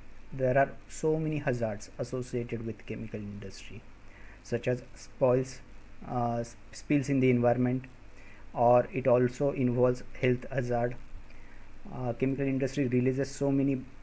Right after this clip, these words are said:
waste byproduct to the air, water, or land. It also emits lot of greenhouse gases. Now, when you talk about chemical hazard, it is a type of occupational hazard caused by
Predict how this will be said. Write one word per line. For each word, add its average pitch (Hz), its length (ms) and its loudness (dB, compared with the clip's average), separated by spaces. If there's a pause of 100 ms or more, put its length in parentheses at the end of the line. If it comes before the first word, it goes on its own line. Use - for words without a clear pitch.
(460)
waste 147 320 2 (340)
byproduct 127 600 2 (460)
to 127 80 0
the 123 220 2 (640)
air, 123 360 4 (160)
water, 123 600 2 (240)
or 120 200 4
land. 107 360 -2 (1040)
It 139 160 -2
also 170 320 2
emits 135 480 0
lot 127 220 4
of 139 120 4 (320)
greenhouse 123 460 2
gases. - 540 -8 (560)
Now, 185 140 6
when 180 160 8
you 190 80 6
talk 180 220 6
about 175 260 4 (160)
chemical 139 360 2
hazard, 127 460 2 (120)
it 131 140 -2
is 131 120 2
a 131 60 0
type 139 280 0
of 147 160 0
occupational 135 580 -4
hazard 120 360 2 (480)
caused 123 340 4
by 120 220 6